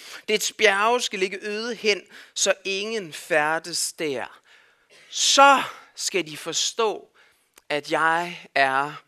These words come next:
Herren. Når jeg gør landet til ørken og ødemark, på grund af alle de afskyelige handlinger,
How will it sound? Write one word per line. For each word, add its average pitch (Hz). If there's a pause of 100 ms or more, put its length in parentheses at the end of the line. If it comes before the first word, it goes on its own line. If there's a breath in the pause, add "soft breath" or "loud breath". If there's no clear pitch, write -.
(200)
Herren. 156 (1700)
Når 147
jeg 165
gør 175
landet 220
til -
ørken 190
og 175
ødemark, 180
på 165
grund 226
af 202
alle 214
de 180
afskyelige 151
handlinger, 143